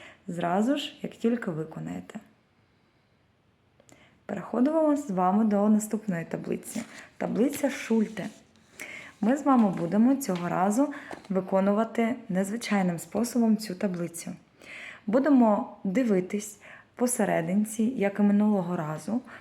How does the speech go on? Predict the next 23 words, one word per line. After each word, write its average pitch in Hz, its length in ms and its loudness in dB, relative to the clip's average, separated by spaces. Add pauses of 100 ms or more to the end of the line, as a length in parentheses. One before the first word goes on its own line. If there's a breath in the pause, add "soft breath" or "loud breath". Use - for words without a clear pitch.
(120)
Тобто 196 320 -4
у 190 40 2
нас 196 240 2 (100)
тут 180 260 -6
є 185 100 2
цифра - 540 -2
один. 170 480 -2 (380 loud breath)
Дивимось 208 520 2
на 175 100 -4
цифру 220 480 -4
один. 175 500 0 (640 loud breath)
І 226 400 6
вам 240 260 4
потрібно 233 440 4
буде 202 300 4
згадати 196 680 0 (280 loud breath)
нашу 208 340 0
скоромовку 202 800 0
першого 214 640 -2
дня. 160 300 -6 (760 loud breath)
Ми 262 400 4 (100)
промовляємо 208 840 4 (220 loud breath)
скоромовку, 208 960 0